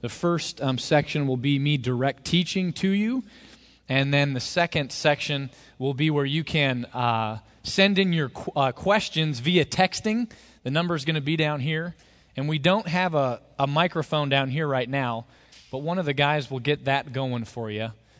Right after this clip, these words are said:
um, so you can use that as well. But let me pray, and we'll jump into what we're gonna talk about together tonight. Heavenly Father, we are so thankful for the privilege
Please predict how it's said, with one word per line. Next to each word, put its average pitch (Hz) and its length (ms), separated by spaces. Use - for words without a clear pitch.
um, 123 200
so - 100
you 139 160
can 131 160
use 131 240
that 123 300
as 113 160
well. 113 340
But 147 120
let 202 220
me 220 200
pray, 202 560
and 147 160
we'll 165 140
jump 165 360
into 160 280
what 139 160
we're 156 140
gonna 135 180
talk 139 300
about 120 480
together 117 400
tonight. 110 360
Heavenly 160 280
Father, 143 400
we 147 220
are 131 260
so 151 240
thankful 156 500
for 135 280
the 123 80
privilege 123 680